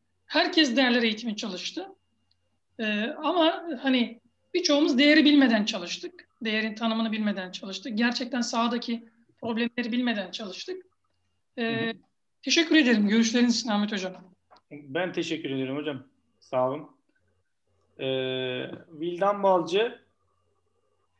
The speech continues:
Speaker 2: "Hocam sizce fen bilimlerine sosyal bilimlerin bakışıyla bakmak konumuz hakkında bir zenginlik katmaz mı bize?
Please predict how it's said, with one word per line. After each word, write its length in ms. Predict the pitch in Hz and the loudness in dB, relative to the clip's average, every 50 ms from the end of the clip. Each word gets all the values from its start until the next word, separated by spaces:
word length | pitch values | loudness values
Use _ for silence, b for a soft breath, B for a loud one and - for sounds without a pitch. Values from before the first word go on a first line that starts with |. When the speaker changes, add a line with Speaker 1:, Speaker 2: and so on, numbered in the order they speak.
| _ _ _ _ _ _ | _ _ _ _ _ _
Speaker 2:
"Hocam 320 | - 170 165 185 196 202 190 | -4 -2 0 0 0 -2 -2
sizce 320 | 196 - 208 185 170 196 | -6 -8 -6 -4 -2 -4
fen 280 | 185 - 190 196 196 196 | -2 -2 -2 -2 -2 -2
bilimlerine 540 | 185 180 180 175 170 160 156 156 170 185 190 | -4 -4 -4 -2 -2 -2 -2 -2 -2 -4 -6
sosyal 460 | 185 - 170 165 165 170 185 170 160 | -4 -2 -2 -2 -2 0 -2 0 0
bilimlerin 380 | 156 156 156 151 151 156 151 | 0 -2 -2 -2 -4 -2 -2
bakışıyla 400 | 151 151 147 - - 170 160 143 | -4 -4 -6 -6 -6 -4 -2 -2
bakmak 360 | 147 139 143 - 160 160 160 - | -2 -2 -4 -4 -6 -6 -6 -6
konumuz 340 | - 151 147 156 156 - | -8 -8 -6 -6 -6 -6
hakkında 380 | 151 139 143 - 147 147 147 147 | -6 -8 -6 -6 -8 -6 -6 -4
bir 100 | 151 147 | -4 -6
zenginlik 440 | 143 143 143 143 143 147 160 160 - | -4 -4 -6 -4 -4 -6 -6 -6 -6
katmaz 380 | - 143 143 - 160 151 143 | -6 -8 -6 -4 -4 -4 -4
mı 140 | 143 131 123 | -4 -6 -8
bize? 300 | 120 120 143 170 196 - | -8 -6 -8 -8 -8 -10